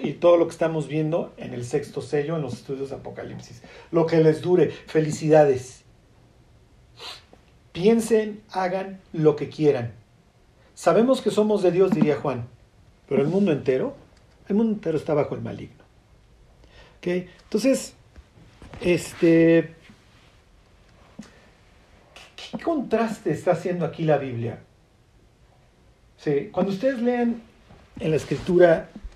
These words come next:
eh, Sinar, ok, como lo leerían en el primer capítulo de Daniel o en el capítulo diez de Génesis, Sinar es malo. Ok, en Sinar hubo una llanura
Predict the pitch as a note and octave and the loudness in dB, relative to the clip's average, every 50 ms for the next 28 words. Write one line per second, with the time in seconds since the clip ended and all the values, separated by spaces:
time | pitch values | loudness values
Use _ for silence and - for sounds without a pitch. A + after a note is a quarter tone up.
0 | _ - _ - E3 C#3+ B2+ B2 A#2+ F#3 F3 - - - E3 D#3 D3 E3+ G3 F3+ | _ -20 _ 2 4 4 4 4 2 -2 -4 -10 -4 0 2 4 6 6 6 6
1 | E3+ F3 G#3 A#3 - - _ _ _ _ _ - - - - - - - - - | 4 4 2 -2 -6 -14 _ _ _ _ _ -20 -20 -20 -20 -20 -20 -20 -20 -20
2 | - - - _ _ - - - - - - - - - - - - - _ _ | -20 -20 -20 _ _ -20 -20 -20 -20 -20 -20 -20 -20 -20 -20 -20 -20 -20 _ _
3 | - D#3+ - - E3 D#3 D#3+ - D#3+ C#3 C3 A#2+ B2+ C3 C3 C3+ C#3+ C#3+ D#3 D#3 | -4 -4 -2 0 0 0 0 0 -2 -4 -2 -2 -2 0 2 2 2 2 2 0
4 | D#3 D#3 D3+ C#3 B2 A#2+ C#3+ C#3 D#3 D#3 D#3 D#3 C#3 - E3 - D#3 D3 C#3 C3 | -2 -2 -2 -2 -4 -4 -4 -4 -4 -2 -2 -4 -4 -4 -6 -6 0 0 2 2
5 | C3 C3 C3 C3+ D#3 D#3+ D#3+ D#3+ D#3+ D3+ C#3+ C3+ B2+ A#2+ - C3 B2+ - C#3+ - | 2 2 0 -2 -2 -4 -4 -4 -2 -2 -2 -2 -4 -4 -6 -10 -10 -10 -8 -6
6 | E3 D3 C#3+ C3 B2 A#2 B2 - _ _ _ _ _ _ _ _ _ _ _ - | -4 -2 -2 -2 -4 -6 -12 -18 _ _ _ _ _ _ _ _ _ _ _ -20
7 | _ - C3 A2+ C#3 D3 D3+ D#3 D3 C3 C#3+ B2+ - - F3 D3+ C3+ C3+ C3 - | _ -18 -14 -8 -4 -2 -2 -2 0 0 -2 -2 0 -2 -2 -2 -2 -4 -6 -6
8 | - C#3 C#3+ C#3+ - - _ _ _ _ _ _ _ _ _ _ _ _ - - | -8 -8 -8 -8 -14 -20 _ _ _ _ _ _ _ _ _ _ _ _ -8 -6
9 | D#3+ D3+ D#3 D#3 D#3 D#3 C#3+ A2+ B2+ C3 C3+ B2 A2+ F#2 - - - - - _ | -2 0 0 2 2 0 -2 -2 -4 -4 -4 -4 -6 -8 -12 -16 -20 -20 -20 _
10 | _ _ _ - - F3+ - - D#3 D#3+ A#2 - - - - - - - - - | _ _ _ -16 -16 -16 -8 -6 -6 -6 -6 -8 -16 -20 -18 -18 -18 -18 -12 -8
11 | D3+ C#3 C3+ - D#3+ D3+ E3+ F3 E3+ F3 D#3 D#3 E3 D#3+ D#3 D3 C3+ C3+ C3+ C#3+ | -8 -8 -6 -4 -4 -2 0 0 0 0 -2 -2 -2 -2 -2 0 0 0 0 0
12 | D#3 F3 F3+ F#3+ A3+ B3+ - - | -2 0 0 0 -2 -2 -6 -14